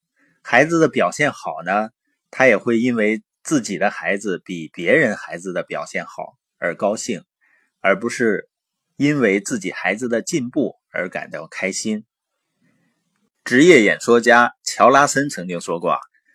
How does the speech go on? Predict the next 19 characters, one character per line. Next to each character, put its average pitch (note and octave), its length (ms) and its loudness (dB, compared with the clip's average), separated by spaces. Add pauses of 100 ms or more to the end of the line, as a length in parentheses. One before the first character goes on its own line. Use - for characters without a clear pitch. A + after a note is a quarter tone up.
(160)
：“我 F#2 200 0
的 C3+ 100 4
朋 A#2 240 -6
友 A#2 220 2
总 E2+ 260 -10
不 C#3 140 0
相 D3+ 280 0
信 D3 200 -6
我 D#2 160 -10
能 F2 120 -14
够 G2 140 -2
成 - 220 -10
为 F#2+ 120 -6
成 G2 320 -10
功 C#3+ 200 -2
的 A#2 100 0
演 D#2+ 180 -12
说 D2+ 200 -12
家， D2 240 -12